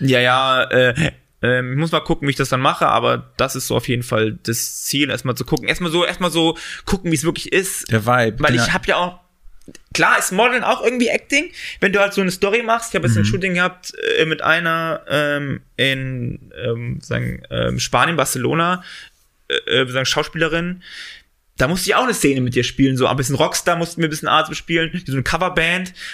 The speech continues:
Speaker 1: Da, da muss ich zwar nichts sagen, aber muss natürlich trotzdem irgendeine Szene spielen. Das ist auch irgendwie Acting. Aber jetzt noch ein bisschen mehr sagen.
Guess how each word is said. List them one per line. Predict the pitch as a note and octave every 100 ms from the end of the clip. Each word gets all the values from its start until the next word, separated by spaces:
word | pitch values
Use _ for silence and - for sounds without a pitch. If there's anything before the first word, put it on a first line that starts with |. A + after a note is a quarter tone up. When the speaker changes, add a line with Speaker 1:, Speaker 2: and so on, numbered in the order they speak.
| -
Speaker 1:
Da, | C3+ D3 - _ _ _
da | - D3+
muss | F#3
ich | G3
zwar | - F3+
nichts | D#3+ -
sagen, | B2+ C#3 A3 A3
aber | F3 F#3
muss | G#3
natürlich | G#3 G3+ G3+ G3+
trotzdem | G3 G3 G3 G3
irgendeine | - F#3 F#3+ F#3
Szene | F3+ G3 G3
spielen. | F#3 A#3+ F3+
Das | C#3+
ist |
auch | G3+ A3+ -
irgendwie | D#3 C#3+ -
Acting. | B2 A#2+ A2 G#2
Aber | - C3+
jetzt | D3 F3 -
noch | F3 F3 F3+
ein | E3+
bisschen | E3+ -
mehr | D#3 D3+
sagen. | E3 F3